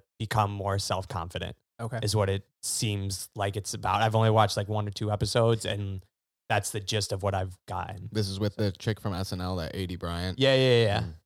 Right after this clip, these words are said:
Speaker 3: I've seen a trailer for it
Speaker 1: Yeah.
Speaker 3: on Hulu, but
Speaker 1: good.
Speaker 3: never watched it.
Speaker 1: Never watched it yet. It's pretty good. I'm a couple
Speaker 3: Nah.
Speaker 1: episodes in. I'm enjoying it.
Speaker 2: Cool.
Speaker 1: Yeah.
Speaker 2: Nice.
Speaker 1: What about you, Shane?
Speaker 2: Um, still watching Bachelor.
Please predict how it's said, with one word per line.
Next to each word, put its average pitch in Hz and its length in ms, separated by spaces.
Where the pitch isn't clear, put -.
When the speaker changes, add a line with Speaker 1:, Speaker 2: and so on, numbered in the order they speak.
Speaker 3:
I've 92 100
seen 120 240
a 90 260
trailer 87 340
for 73 240
it 65 80
Speaker 1:
Yeah. 160 100
Speaker 3:
on 85 420
Hulu, 82 320
but 92 100
Speaker 1:
good. 185 80
Speaker 3:
never 82 400
watched 73 240
it. 120 40
Speaker 1:
Never 117 160
watched 113 280
it 120 60
yet. 120 200
It's - 220
pretty 240 180
good. 117 240
I'm 135 240
a - 40
couple 123 180
Speaker 3:
Nah. 113 60
Speaker 1:
episodes 90 320
in. 113 100
I'm 135 140
enjoying 113 320
it. 127 120
Speaker 2:
Cool. 180 240
Speaker 1:
Yeah. 156 100
Speaker 2:
Nice. 120 100
Speaker 1:
What 151 60
about 147 200
you, 160 80
Shane? 131 300
Speaker 2:
Um, 151 840
still - 220
watching 196 300
Bachelor. 151 560